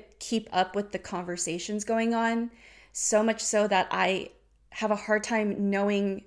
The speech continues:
how to respond and when to jump in. And so basically it ends up looking like I'm just sitting there quietly, but in reality,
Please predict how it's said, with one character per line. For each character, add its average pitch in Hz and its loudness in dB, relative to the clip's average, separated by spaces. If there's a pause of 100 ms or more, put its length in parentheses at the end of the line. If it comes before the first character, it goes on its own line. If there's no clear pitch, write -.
(100)
how 202 0
to 208 0
respond 190 -2
and 190 -6
when 185 -4
to 202 -8
jump 175 -8
in. 208 -4 (680)
And 220 2
so 214 2
basically 226 0
it 214 2
ends 214 2
up 220 4
looking 196 -2
like 202 0
I'm 190 0
just 185 -4
sitting 185 -2
there 233 4
quietly, 208 0
but 220 4
in 214 2
reality, 208 2